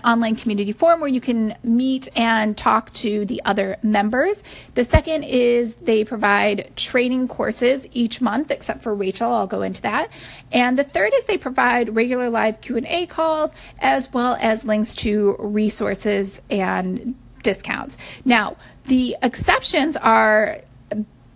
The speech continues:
Melanie gives absolutely no discounts on anything. The only thing that she does is she'll run her Samcart, uh, affiliate program and ask you to buy that, where she gets a kickback, but there's no discount for you.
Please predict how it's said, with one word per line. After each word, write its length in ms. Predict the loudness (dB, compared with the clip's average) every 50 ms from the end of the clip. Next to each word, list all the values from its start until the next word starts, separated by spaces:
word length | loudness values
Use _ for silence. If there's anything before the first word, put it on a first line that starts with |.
| -20 -16
Melanie 640 | -6 0 2 2 4 4 2 -2 -4 -4 -6 -6 -4
gives 380 | 0 2 2 2 2 0 -4 0
absolutely 560 | 2 2 0 0 -2 -2 -2 0 0 0 0 0
no 180 | 2 2 2 2
discounts 500 | 2 -2 -4 -4 -2 -2 0 0 -2 -2
on 180 | -2 -2 -2 0
anything. 500 | 0 0 0 0 -2 -2 -2 -2 -2 -2
The 120 | -2 0
only 200 | 0 0 0 -2
thing 140 | -4 -2 -2
that 120 | -2 -2
she 200 | -2 -2 -2 0
does 260 | 2 2 2 2 0 -2
is 100 | -6 -4
she'll 200 | -2 -2 0 0
run 180 | 0 0 0 0
her 80 | -4 -6
Samcart, 760 | -6 -4 -2 -2 -2 -2 -4 -2 0 2 2 2 2 0 -2 -8 -16 -20 -20 -20 -20 -20 -14 -12
uh, 500 | -10 -8 -8 -6 -6 -6 -6 -6 -6 -6
affiliate 480 | -8 -6 0 0 2 2 2 0 0 0
program 480 | 0 -2 0 2 4 4 4 4 4 2
and 80 | -2
ask 300 | -2 -2 -4 -4 -4 -6
you 80 | -4 -4
to 60 | -2
buy 180 | -2 -2 -2 0
that, 320 | 2 4 4 4 4 0
where 140 | -2 -6 -6
she 180 | -6 -6 -2
gets 160 | -2 -2 -4 -4
a 60 | -4
kickback, 400 | -4 -4 0 2 2 2 2 2
but 100 | -2 -4
there's 160 | -4 -2 0
no 100 | -2 -2
discount 460 | -2 -4 -6 -8 -6 -8 -8 -8 -6
for 80 | -8 -6
you. 260 | -4 -4 -4 -4 -6